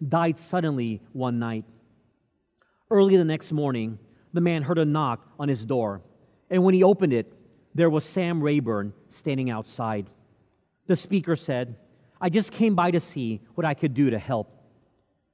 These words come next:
The father replied in his deep grief, "I don't think there's anything you can do, Mister Speaker. We are making all the arrangements."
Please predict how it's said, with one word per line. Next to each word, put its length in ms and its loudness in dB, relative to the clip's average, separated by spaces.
The 100 0
father 300 4
replied 680 -2
in 80 -2
his 160 -4
deep 300 -4
grief, 440 -6
"I 120 -2
don't 200 2
think 220 -2
there's 220 -2
anything 280 -2
you 80 -4
can 160 -4
do, 320 -2
Mister 260 -6
Speaker. 520 -10
We 140 4
are 60 6
making 640 -2
all 140 0
the 100 -4
arrangements." 720 -6